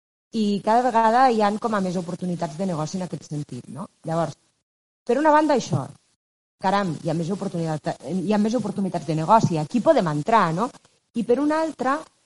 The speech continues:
la indústria del videojoc es nodreix de clústers, és a dir, de regions que s'especialitzen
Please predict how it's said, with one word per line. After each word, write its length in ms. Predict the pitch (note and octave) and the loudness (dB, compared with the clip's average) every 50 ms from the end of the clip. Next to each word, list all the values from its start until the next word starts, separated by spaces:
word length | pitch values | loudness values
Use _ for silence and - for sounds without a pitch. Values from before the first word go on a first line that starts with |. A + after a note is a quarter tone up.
| _ | _
la 200 | - A#3+ A#3+ A#3+ | -2 0 2 2
indústria 400 | A#3+ B3 A#3+ D#4+ E4 E4 E4 F4+ | 2 0 -2 -4 -4 -4 -2 -2
del 120 | E4 D#4+ C4+ | 0 0 0
videojoc 480 | C#4 B3 C4 B3 A3 A3+ C4 C#4 - C#4+ | -2 -4 -4 -4 -2 0 -2 0 0 -4
es 60 | A3+ A3+ | -4 -2
nodreix 600 | A3+ A3 G#3+ F3+ A3+ A#3 B3 A#3+ B3 D4 C#4 - - - - _ _ | -2 -4 -2 -2 -2 -2 0 0 0 -2 -4 -8 -14 -16 -18 _ _
de 640 | G3+ F3+ G3+ G3 F#3+ F#3 F3+ F3 E3+ E3+ D#3+ D#3+ - - _ _ _ | -6 -4 -2 0 0 0 0 0 0 0 -2 -4 -8 -12 _ _ _
clústers, 640 | - G#3+ F#3+ F3 - - - C#3+ B2 A#2+ - - - _ | -2 0 0 0 -2 -6 -10 -10 -8 -8 -10 -14 -12 _
és 140 | F#3+ F#3+ F3+ | -8 -4 -2
a 100 | G3 F3+ | -2 0
dir, 160 | E3 D3+ C3+ - | 0 -2 -2 -4
de 760 | - E3 D3+ F#3 F3 E3+ E3+ E3 E3 D#3+ D#3 D3+ D3+ D3 C#3+ C#3+ - - - _ _ G3+ | -10 -8 -6 -2 -2 0 0 0 -2 -2 -2 -4 -4 -4 -6 -8 -12 -20 -20 _ _ -4
regions 760 | A#3 A#3 A#3 A3+ G#3 G#3+ C4 C#4 C4+ B3 G3+ F3 D#3 D3 - - - - _ _ _ _ _ | 0 2 2 2 2 2 2 4 4 2 0 -2 -6 -8 -14 -16 -18 -20 _ _ _ _ _
que 340 | G#3+ G3+ G3 F#3+ F#3 F#3 F3+ - | -2 0 2 2 2 2 -2 -6
s'especialitzen 1200 | - - - F#3 F3+ - _ - E3 - - F3+ F3 F3+ A3 C4 D4 A#3+ G3+ G3+ A#3 C4 D4+ E4+ | -10 -10 -10 -10 -10 -8 _ -10 -10 -8 -6 -4 -4 -2 -2 -2 -4 -6 -6 -6 -4 -4 -4 -4